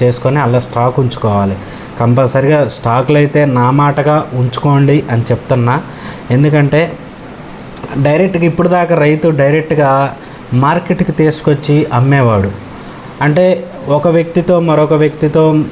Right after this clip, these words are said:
ఆ ఒక షాపుతో మరొక షాపుతో సంబంధం లేకుండా ఇదంతా జరిగేది.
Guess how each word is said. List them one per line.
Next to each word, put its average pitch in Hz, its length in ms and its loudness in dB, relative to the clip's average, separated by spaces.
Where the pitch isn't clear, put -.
ఆ 135 100 0
ఒక 131 180 2
షాపుతో 147 440 0
మరొక 139 320 2
షాపుతో 139 460 -2
సంబంధం 139 560 0
లేకుండా 131 460 0
ఇదంతా 131 340 2
జరిగేది. 135 580 2